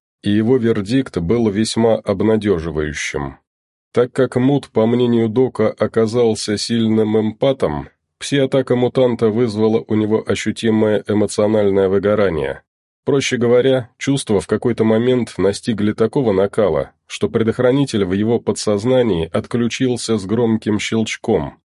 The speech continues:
защищая своего хозяина от фатальных последствий. Эмоции притупились, и Мут впал в легкий анабиоз. "Ему нужен покой и что-нибудь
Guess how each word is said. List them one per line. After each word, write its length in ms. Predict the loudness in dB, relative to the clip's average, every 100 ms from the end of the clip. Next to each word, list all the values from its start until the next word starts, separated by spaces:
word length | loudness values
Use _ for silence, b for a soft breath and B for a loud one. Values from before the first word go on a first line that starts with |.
| -12
защищая 640 | -6 -4 -4 -2 0 0
своего 400 | 0 0 2 0
хозяина 640 | 0 0 2 2 2 2 -2
от 200 | -4 -4
фатальных 720 | -2 0 0 2 0 -2 -2
последствий. 800 | -2 -2 -4 -4 -6 -8 -10 -10 _ _ _ _ -2
Эмоции 460 | 0 0 0 -2
притупились, 920 | -2 -2 -2 -2 -2 0 -2 -4 -10 _
и 140 | -2 2
Мут 240 | 2 -2
впал 460 | -8 -2 0 2 0
в 60 |
легкий 440 | 0 -2 -2 -4 -2
анабиоз. 840 | 0 0 0 0 0 -2 -8 -12 _ _ _ _ _
"Ему 320 | -2 0 2
нужен 380 | 2 2 2 0
покой 560 | 0 0 0 0 -2 -6 -12
и 80 | -6
что-нибудь 680 | -6 0 0 2 0 -2